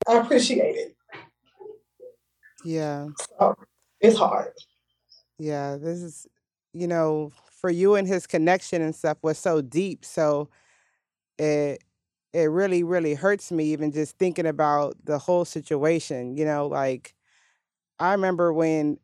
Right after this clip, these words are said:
Speaker 2: I got the call, you know, that he was gone, and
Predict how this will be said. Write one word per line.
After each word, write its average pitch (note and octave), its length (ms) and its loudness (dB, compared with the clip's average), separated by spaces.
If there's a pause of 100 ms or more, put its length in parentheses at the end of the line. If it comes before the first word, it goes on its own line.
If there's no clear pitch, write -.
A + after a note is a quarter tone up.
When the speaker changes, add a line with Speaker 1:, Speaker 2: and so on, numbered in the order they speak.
(120)
Speaker 2:
I D3+ 580 -2 (920)
got F3 220 0
the D#3 80 0
call, E3 640 4 (140)
you E3 120 -2
know, D#3+ 240 2
that D#3 300 0 (260)
he F3 180 -2
was D#3 200 2
gone, D#3 600 0 (1000)
and D3+ 640 -4